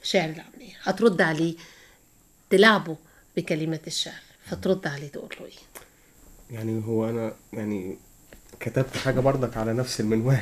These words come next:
Speaker 2: <laughs> يعني ما
Speaker 1: مم.
Speaker 2: اختلفتش كتير، بس
Speaker 1: مم.
Speaker 2: هي كلماتها غريبة وجديدة شوية.
Speaker 1: اتفضل.
Speaker 2: اسمها قلبي مصفى.
Speaker 1: قلبي؟
Speaker 2: مصفى.
Speaker 1: مصفى؟
Speaker 2: يعني، يعني اتخرم من كتر قصص الحب. <laughs> هي كلماتها جديدة وغريبة شوية.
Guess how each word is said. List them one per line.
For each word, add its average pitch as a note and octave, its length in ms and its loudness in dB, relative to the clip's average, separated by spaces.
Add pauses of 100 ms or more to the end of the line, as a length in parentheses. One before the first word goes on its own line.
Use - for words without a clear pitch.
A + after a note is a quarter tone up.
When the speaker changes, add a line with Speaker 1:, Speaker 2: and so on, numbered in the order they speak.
Speaker 2:
<laughs> - 20 0
يعني C3+ 220 8
ما C#3+ 60 10
Speaker 1:
مم. F3+ 200 10
Speaker 2:
اختلفتش B2+ 340 2
كتير، A#2 420 0
بس A#2+ 60 2
Speaker 1:
مم. F3+ 120 10
Speaker 2:
هي D3+ 140 6
كلماتها B2+ 460 0
غريبة A#2+ 320 2
وجديدة A2 480 2 (100)
شوية. - 180 -6 (160)
Speaker 1:
اتفضل. - 180 -2 (260)
Speaker 2:
اسمها B2 380 2
قلبي A#2 260 4
مصفى. - 280 -2 (540)
Speaker 1:
قلبي؟ G#3+ 380 12 (360)
Speaker 2:
مصفى. C#3 300 2 (320)
Speaker 1:
مصفى؟ G#3+ 340 8 (140)
Speaker 2:
يعني، D#3 340 10
يعني C#3+ 180 10
اتخرم C3 480 6 (320)
من B2 100 8
كتر E3 320 12
قصص D3 320 10
الحب. D3+ 360 12
<laughs> - 960 6
هي D3 180 12
كلماتها F#3 400 12
جديدة E3 360 12
وغريبة B2+ 420 10
شوية. A#2 380 6